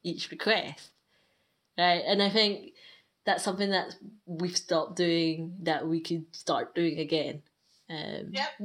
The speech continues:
Speaker 1: I, and I think it's just because we've been doing this for so long that we've lost good habits and lost bad habits at the same time.
Speaker 2: The reason I don't always say cooking is because, uh, like, 'cause like I said, I don't like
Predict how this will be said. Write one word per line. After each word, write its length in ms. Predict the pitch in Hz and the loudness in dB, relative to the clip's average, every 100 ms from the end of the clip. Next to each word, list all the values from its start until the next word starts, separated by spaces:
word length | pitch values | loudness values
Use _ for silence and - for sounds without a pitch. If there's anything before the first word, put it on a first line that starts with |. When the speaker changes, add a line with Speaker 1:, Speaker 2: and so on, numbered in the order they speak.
| 233 | 6
Speaker 1:
I, 140 | 262 269 | 8 8
and 120 | 285 | 8
I 40 | 277 | 6
think 180 | 294 277 | 4 2
it's 200 | 254 226 | 2 0
just 180 | - 220 | -4 -6
because 560 | 202 - 185 175 165 160 | -6 0 2 4 2 -2
we've 200 | 165 165 | -4 -2
been 360 | - 196 196 165 - _ _ - | 2 2 2 -2 -8 _ _ 0
doing 220 | 170 190 | 4 6
this 220 | 165 156 - | 4 0 -4
for 140 | 160 | -4
so 200 | 151 165 | -2 0
long 560 | 156 160 196 175 151 156 - - _ | 2 6 8 8 4 -6 -14 -20 _
that 360 | 180 170 160 - - - - _ _ _ _ | 2 6 6 4 -6 -20 -20 _ _ _ _
we've 220 | 196 208 | 2 6
lost 360 | 214 202 - - | 8 8 8 4
good 180 | 226 226 | 4 6
habits 600 | - 185 175 180 165 - - | 6 6 6 4 4 -2 2
and 340 | 180 175 175 160 | 4 6 4 4
lost 300 | 170 170 - | 2 2 2
bad 260 | 175 175 | 2 2
habits 400 | - 175 170 - | 2 2 2 -2
at 120 | 156 | -2
the 100 | 147 | 0
same 200 | 170 156 170 | 0 0 -2
time. 240 | - 143 - - - - _ _ _ _ - | -6 -8 -14 -20 -20 -20 _ _ _ _ -4
Speaker 2:
The 160 | 330 | -2
reason 380 | 339 339 440 392 359 | 4 4 6 6 6
I 180 | 349 254 | 4 4
don't 260 | 285 285 269 269 | 2 2 4 4
always 260 | 269 285 | 4 2
say 220 | - 262 262 - | 2 0 -2 -6
cooking 380 | 202 233 247 240 233 | -10 -4 -4 -2 0
is 80 | - | 0
because, 200 | 262 254 - | -2 -4 0
uh, 180 | 233 254 | 0 2
like, 140 | 269 | 0
'cause 160 | 285 285 | 0 4
like 160 | - 285 | 4 4
I 20 | |
said, 220 | - - - - | 2 4 2 2
I 160 | 240 302 | 2 4
don't 160 | 349 | 2
like 160 | 302 294 | 4 2